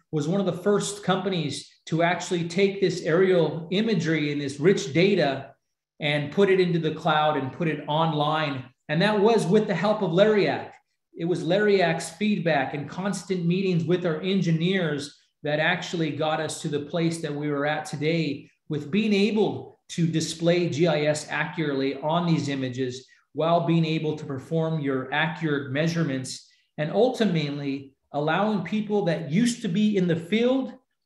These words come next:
to be able to do a lot of things from their desktop moving forward.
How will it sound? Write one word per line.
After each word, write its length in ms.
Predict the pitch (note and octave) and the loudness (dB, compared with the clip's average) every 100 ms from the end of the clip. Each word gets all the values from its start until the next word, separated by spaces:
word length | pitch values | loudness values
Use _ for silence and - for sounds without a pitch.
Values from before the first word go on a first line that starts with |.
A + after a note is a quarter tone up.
| - | -8
to 80 | |
be 300 | C#3+ F3+ F#3+ | -4 -2 0
able 200 | F#3+ F#3+ | 0 0
to 140 | F#3 D#3+ | -2 -4
do 220 | C3+ E3+ | 0 0
a 20 | |
lot 300 | C3+ D3 F3 | 0 -2 0
of 120 | E3+ | 0
things 380 | F3 E3 D3+ C3 | 0 0 0 -6
from 260 | - - D3+ | -8 -4 -2
their 220 | D3 B2 | -2 -2
desktop 720 | D3+ D#3+ - - B2+ A2+ - - _ _ _ _ | 0 0 -2 -6 -6 -6 -12 -20 _ _ _ _
moving 280 | D3+ C#3+ C#3 | -6 -4 -4
forward. 600 | B2+ E3 C#3+ C3+ A#2+ - | -2 0 2 0 -2 -10